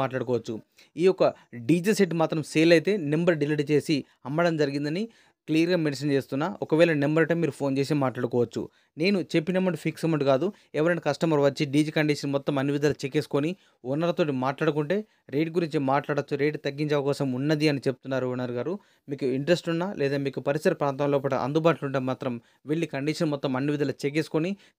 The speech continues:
తీసుకోవాల్సిందా మన డీజే మిత్రులు అందరినీ కోరుతున్నా. ఈ యొక్క డీజే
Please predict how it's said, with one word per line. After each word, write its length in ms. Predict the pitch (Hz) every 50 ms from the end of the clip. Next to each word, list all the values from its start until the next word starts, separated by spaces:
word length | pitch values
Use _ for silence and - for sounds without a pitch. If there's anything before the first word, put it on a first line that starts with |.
| _ -
తీసుకోవాల్సిందా 640 | 175 156 - 165 160 156 147 147 156 151 151 165 170 160 147
మన 180 | 143 139 127 - - - - 117 120
డీజే 240 | 117 147 151 165 156 151
మిత్రులు 240 | 151 147 - 151 139 131
అందరినీ 240 | 139 151 156 143 - 143
కోరుతున్నా. 340 | 143 131 - 135 131 147 175 196 - _ _ _ _ _
ఈ 100 | - 151 180 180
యొక్క 140 | - 170 143 - - - _ _ _ - 113 110
డీజే 260 | 143 170 180 170 190